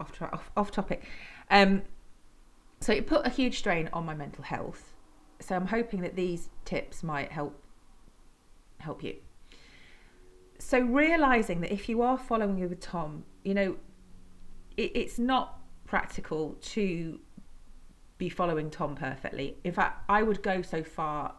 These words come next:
as to say, ditch it. Ditch Tom in the rooms that are messed up because of the renovation. You can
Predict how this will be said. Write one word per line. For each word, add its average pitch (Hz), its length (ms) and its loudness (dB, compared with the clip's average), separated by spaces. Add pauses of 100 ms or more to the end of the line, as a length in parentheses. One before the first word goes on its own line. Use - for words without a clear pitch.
(160)
as 151 180 -2
to - 120 -10
say, 147 540 -4 (960)
ditch - 280 -4
it. - 160 -4 (1700)
Ditch 254 400 2
Tom 170 520 2
in 185 140 0
the 180 100 2
rooms 170 380 0
that - 260 -2
are 156 400 2 (160)
messed 143 320 -6
up - 200 -8 (120)
because 147 240 -8
of 143 60 -8
the 147 60 -4
renovation. 135 600 -6
You 147 100 -6
can 160 180 -8